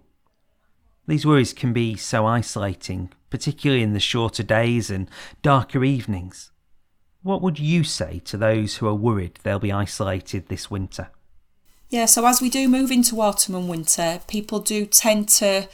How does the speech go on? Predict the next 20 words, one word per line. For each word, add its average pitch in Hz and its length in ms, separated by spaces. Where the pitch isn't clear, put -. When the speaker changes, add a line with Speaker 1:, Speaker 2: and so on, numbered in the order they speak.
Speaker 2:
to - 120
find 196 380
themselves 180 720
inside 190 580
much 190 300
more, 190 380
not 185 140
wanting 185 300
to - 140
go 180 200
out. 180 480
We, 170 200
we 185 160
are 170 200
a 165 60
nation 175 420
of 170 160
people 180 420
who, 170 280
uh, 170 220